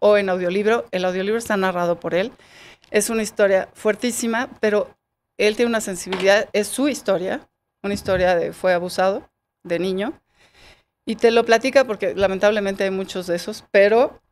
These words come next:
la manera en lo que l-, lo narra, obviamente te describe todo, pero cómo,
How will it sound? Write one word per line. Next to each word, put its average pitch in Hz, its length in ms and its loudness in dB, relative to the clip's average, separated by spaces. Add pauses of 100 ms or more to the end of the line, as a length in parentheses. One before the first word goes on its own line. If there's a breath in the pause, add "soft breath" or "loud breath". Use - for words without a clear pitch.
(260)
la 208 180 4
manera 226 420 2
en 202 360 -4
lo 175 140 0
que 180 80 -6
l-, 170 400 -4 (280)
lo 160 260 2 (360)
narra, 208 760 2 (340)
obviamente 190 440 0
te 175 100 -2
describe 185 400 -4
todo, 202 380 0
pero 190 260 2
cómo, 247 500 0